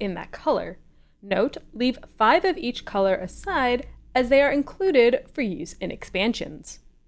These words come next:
Each player places a disc on the engine track in the one link square. Each player places a disc on the income track in the zero square. Each player rolls three dice.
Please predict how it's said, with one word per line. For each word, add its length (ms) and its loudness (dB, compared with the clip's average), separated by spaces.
Each 240 -6
player 400 0
places 460 -4
a 80 -4
disc 480 -2
on 180 0
the 180 -4
engine 300 2
track 440 -4
in 140 6
the 100 6
one 400 0
link 320 -2
square. 500 -12
Each 220 -6
player 520 -4
places 340 -6
a 60 -6
disc 420 -6
on 140 -8
the 80 -8
income 440 -2
track 440 -2
in 120 0
the 140 2
zero 400 2
square. 500 -8
Each 240 -2
player 380 2
rolls 400 0
three 240 0
dice. 460 -4